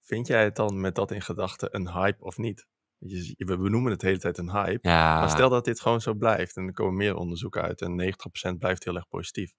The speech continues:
Speaker 2: Ja.
Speaker 1: Ja, dan is dit geen hype, want
Speaker 2: Ja,
Speaker 1: dan
Speaker 2: ik
Speaker 1: is
Speaker 2: denk
Speaker 1: het
Speaker 2: dat
Speaker 1: gewoon
Speaker 2: het,
Speaker 1: een
Speaker 2: de laatste zeggen, dan wordt het een nieuwe, nieuwe trainingsdoel. Ja,
Speaker 1: Ja.
Speaker 2: ik, ik heb, ik moet heel eerlijk zeggen,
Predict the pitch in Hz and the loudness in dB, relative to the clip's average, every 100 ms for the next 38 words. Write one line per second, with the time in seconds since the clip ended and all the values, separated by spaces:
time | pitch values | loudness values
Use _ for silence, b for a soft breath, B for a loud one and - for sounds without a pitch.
0 | b b b b b b 104 95 98 92 | b b b b b b 4 6 6 4
1 | 98 104 90 - 87 92 - 80 107 92 | -2 -4 -4 -4 0 0 0 6 8 8
2 | 123 147 135 123 95 110 98 113 123 - | 8 8 8 4 2 -2 4 8 8 6
3 | 110 110 110 107 98 110 139 131 110 113 | -2 0 0 0 0 4 6 6 4 2
4 | 123 107 - 120 95 - 95 73 - B | 0 0 0 0 0 0 -2 -2 -10 B
5 | B 120 151 - - 170 190 190 139 143 | B 6 8 6 4 8 6 6 -2 0
6 | 123 156 151 - 143 - 107 | 2 4 4 6 2 2 -4